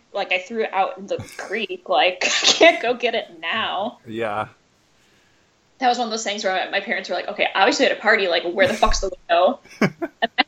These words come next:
Speaker 1: had to claim like I didn't <laughs> know where it was.
Speaker 2: Oh
Speaker 1: I didn't
Speaker 2: my
Speaker 1: wanna be like,
Speaker 2: goodness.
Speaker 1: "Well, I, I thought my friend broke it, but really it was a bird, and then I just chucked it out into the wilderness." Like,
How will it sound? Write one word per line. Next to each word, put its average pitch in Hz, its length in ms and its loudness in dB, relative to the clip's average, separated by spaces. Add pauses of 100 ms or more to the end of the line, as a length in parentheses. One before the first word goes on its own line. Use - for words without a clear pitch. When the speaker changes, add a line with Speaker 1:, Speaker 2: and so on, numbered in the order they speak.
Speaker 1:
had - 0 -
to 269 100 4
claim 254 280 6
like 247 140 8
I - 80 4
didn't 226 180 0
<laughs> - 160 -4
know 359 100 8
where 330 280 8
it - 100 -10
was. 233 680 -2 (100)
Speaker 2:
Oh - 80 -12
Speaker 1:
I - 40 -8
didn't 220 80 -6
Speaker 2:
my 110 80 -6
Speaker 1:
wanna 117 140 -8
be 107 60 -6
like, 107 120 -4
Speaker 2:
goodness. 107 240 -10
Speaker 1:
"Well, 269 180 4
I, 247 160 4 (260)
I 226 120 0
thought - 260 -4
my 285 140 -4
friend 262 400 -4
broke 202 260 -4
it, - 100 -8
but 190 140 -12
really 254 220 0
it 254 40 -4
was 233 120 -4
a 226 40 -10
bird, 220 500 -6 (160)
and 226 120 -4
then 208 140 -6
I 196 80 -2
just 196 200 -8
chucked 180 240 -8
it 160 60 -4
out - 280 -4 (600)
into 214 220 -10
the 208 100 -4
wilderness." 185 640 0
Like, 185 420 0